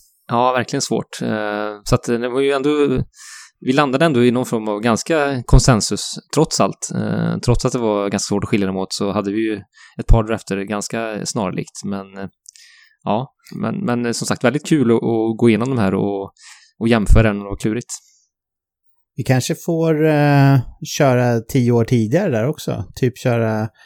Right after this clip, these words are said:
Speaker 1: Mm.
Speaker 2: eh, tj-, tj-, vad blir det? <laughs>
Speaker 1: Tjugohundra.
Speaker 2: Nittonhundranitttiofem till
Speaker 1: Mm.
Speaker 2: tjugohundrafyra. Så,
Speaker 1: Ja,
Speaker 2: eh,
Speaker 1: det hade varit kul.
Speaker 2: vad-, <laughs> då, då har vi verkligen data att gå på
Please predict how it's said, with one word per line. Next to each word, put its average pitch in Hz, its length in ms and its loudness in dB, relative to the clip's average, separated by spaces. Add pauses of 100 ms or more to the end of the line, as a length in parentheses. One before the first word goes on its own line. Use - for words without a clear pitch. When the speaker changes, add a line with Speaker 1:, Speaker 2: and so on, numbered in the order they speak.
(260)
Speaker 1:
Mm. 107 220 -4
Speaker 2:
eh, 117 500 -4
tj-, - 420 -8
tj-, - 120 -10 (120)
vad 113 120 -2
blir 123 160 2
det? 104 440 0
<laughs> - 0 -
Speaker 1:
Tjugohundra. 120 600 4 (100)
Speaker 2:
Nittonhundranitttiofem 135 920 2
till 135 200 0
Speaker 1:
Mm. 120 120 0
Speaker 2:
tjugohundrafyra. 117 1000 -2 (100)
Så, 139 180 -6
Speaker 1:
Ja, 107 220 2 (120)
Speaker 2:
eh, 98 40 -2 (400)
Speaker 1:
det - 60 -6
hade 190 80 -4
varit 185 120 -4
kul. - 240 -6
Speaker 2:
vad-, 107 280 -6 (520)
<laughs> - 600 -2
då, 135 320 2
då 120 120 2
har 147 120 6
vi 143 140 4
verkligen 143 420 2
data 127 400 2
att 131 80 0
gå 143 180 0
på - 120 -8